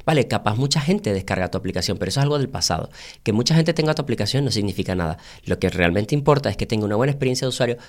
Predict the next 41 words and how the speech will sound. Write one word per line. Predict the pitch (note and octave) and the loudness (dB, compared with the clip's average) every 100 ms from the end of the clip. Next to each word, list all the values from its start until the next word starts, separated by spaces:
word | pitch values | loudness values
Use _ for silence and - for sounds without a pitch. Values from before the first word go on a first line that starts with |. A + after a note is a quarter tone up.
| - | -4
que | B2+ | 2
la | D3 | 4
usen | D#3 C#3 C#3+ D#3 - - | 4 2 -4 -6 -10 0
y | |
además | A#2 A2 A2+ | 2 2 0
que | A2 | 0
la | C#3 | 2
usen | B2 D#3+ | 2 0
de | |
forma | A#2+ G2+ A#2 | 0 0 -2
recurrente. | - B2+ - G2+ B2 G#2 F#2+ - - _ - - - - | -2 -4 -2 0 0 -2 -10 -14 -20 _ -20 -20 -20 -2
Y | B2+ | 2
yo | C3 | 4
creo | C3+ C#3 | 4 4
que | D#3 - - - | 2 0 -8 -2
allí | - A2 | 2 4
es | C3 | 2
donde | B2 G2+ | 2 -2
está | - F#2 - - | -2 -2 -4 -10
la | F#2 F#2+ | -2 -2
clave | F#2+ G2 F#2+ | 0 0 0
para | G2 G2+ F2+ | 0 0 0
pasar | E2 - F2 | -2 -2 0
de | F#2+ | 0
esos | G#2+ | -2
post-it | - F#2+ - - F#2+ | -2 -2 -2 -4 -4
a | - | -2
la | F#2 | -2
ejecución. | E2 E2 - D#2+ F2+ | -2 -6 -4 -4 -2
Un | G2 | -4
sponsor, | - A#2 A#2+ - B2+ | 0 0 2 0 0
el | |
seguimiento | - F#2+ F#2 F#2 G2 B2 - - | 0 0 0 0 0 -2 -4 -6
y | - A2+ | 2 4
la | |
disciplina | G#2 G2 G2+ G2+ G2+ | 4 4 2 0 0
de | |
usar | G#2+ G#2 G2 | 0 0 -2
las | G2 | -2
metodologías | G#2+ F#2+ F2 F2 E2+ | -2 -2 -2 -4 -6
correctas. | - - - - - | -6 -6 -8 -14 -16